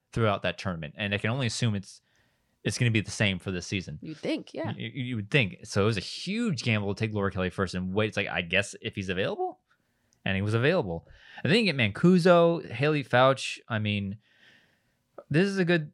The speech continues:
Speaker 1: good squad. This is a
Speaker 2: Yeah.
Speaker 1: very strong squad. Um,
Speaker 2: And you got your, I mean, you got your, he, he's got I G covered three
Speaker 1: Oh, yeah.
Speaker 2: different ways, right?
Speaker 1: Yeah.
Speaker 2: He's got
Speaker 1: He's got the
Speaker 2: Chan-,
Speaker 1: champ.
Speaker 2: he's got the champ. He's got Zipper. He's got Jen Kemp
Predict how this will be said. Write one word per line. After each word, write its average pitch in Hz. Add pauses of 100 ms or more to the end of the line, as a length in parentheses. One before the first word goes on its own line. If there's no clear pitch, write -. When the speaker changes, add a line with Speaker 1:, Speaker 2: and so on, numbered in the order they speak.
(160)
Speaker 1:
good 139
squad. 92 (200)
This 107
is 110
a 107
Speaker 2:
Yeah. 113
Speaker 1:
very 117
strong 104
squad. 90 (120)
Um, 92 (100)
Speaker 2:
And 226
you 226
got 190
your, 175
I 175
mean, 160 (1000)
you 185
got 185
your, 165
he, 156
he's 170
got - (240)
I 160
G 185
covered 151 (260)
three 143
Speaker 1:
Oh, 139
yeah. 92
Speaker 2:
different 82
ways, 165
right? 170
Speaker 1:
Yeah. 127 (340)
Speaker 2:
He's 196
got 214
Speaker 1:
He's 156
got 220
the 202
Speaker 2:
Chan-, 233
Speaker 1:
champ. 392
Speaker 2:
he's 226
got 208
the 175
champ. 247
He's 220
got 180
Zipper. 247
He's 208
got 165
Jen 175
Kemp 208